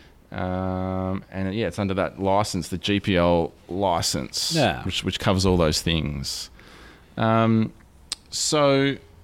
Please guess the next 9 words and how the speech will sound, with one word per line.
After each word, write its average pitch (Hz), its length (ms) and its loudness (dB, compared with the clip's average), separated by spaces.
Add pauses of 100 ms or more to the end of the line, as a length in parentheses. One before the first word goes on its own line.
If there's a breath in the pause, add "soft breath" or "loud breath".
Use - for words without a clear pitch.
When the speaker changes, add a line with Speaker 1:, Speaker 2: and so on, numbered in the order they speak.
(140)
Speaker 1:
WordPress - 340 4
has 101 120 4
an 101 60 6
amazing 98 400 6
community 113 520 4 (600)
of 90 220 0
people 95 260 4
that 85 140 -2
contribute 98 580 2